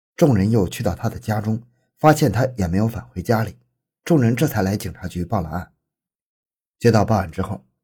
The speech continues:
警方立即派人到职工医院调查情况。他们发现医院的工作人员已经将昨晚上小曹值班的办公室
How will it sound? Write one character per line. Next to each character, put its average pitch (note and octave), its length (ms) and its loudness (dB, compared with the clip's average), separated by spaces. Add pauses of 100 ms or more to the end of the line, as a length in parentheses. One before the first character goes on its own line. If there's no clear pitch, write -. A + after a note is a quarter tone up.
警 B2+ 180 4
方 C#3+ 160 4
立 D3 120 2
即 A2+ 120 0
派 A2+ 160 0
人 F2 140 -4
到 F#2+ 180 0
职 F#2+ 200 -4
工 A2 160 2
医 A2 60 2
院 A2+ 220 0
调 F2+ 140 -8
查 F2 140 -12
情 - 180 -16
况。 F#2+ 240 -12 (880)
他 F3 100 2
们 F3 80 8
发 D3 160 4
现 - 280 -2
医 D3+ 80 -2
院 D#3 140 4
的 F#2 80 -2
工 A#2 140 -2
作 A#2+ 100 0
人 F2+ 140 -2
员 F2 240 -4
已 B2+ 140 2
经 F3 160 4
将 E3+ 200 4
昨 C#3 140 2
晚 D3 180 2
上 G2+ 140 -4
小 E2 220 -4
曹 - 180 0
值 A#2 160 -4
班 C3+ 160 2
的 G2 80 0
办 B2 220 0
公 A#2+ 100 -2
室 B2 260 -4